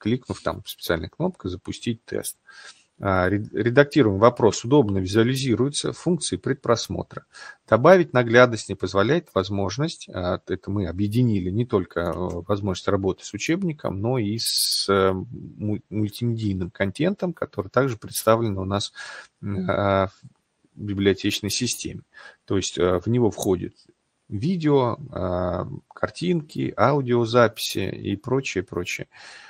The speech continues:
Имеющийся в программе также банк вопросов позволит вам вставить свой тест, уже имеющийся в базе вопросов по различным темам.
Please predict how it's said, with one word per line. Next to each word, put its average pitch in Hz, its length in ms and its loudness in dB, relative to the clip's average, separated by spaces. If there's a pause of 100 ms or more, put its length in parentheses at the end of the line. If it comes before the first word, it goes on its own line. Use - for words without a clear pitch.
(420)
Имеющийся 127 600 2
в - 80 -6
программе 117 500 4
также 92 400 -2
банк 104 400 4
вопросов 139 520 2
позволит 131 460 2
вам 131 160 4
вставить 110 440 2
свой 98 220 -2
тест, 190 360 -2
уже 135 260 -2
имеющийся 131 560 -2
в 90 60 -8
базе 110 320 2
вопросов 151 460 -2
по 104 80 0
различным 113 480 -4
темам. 98 400 -8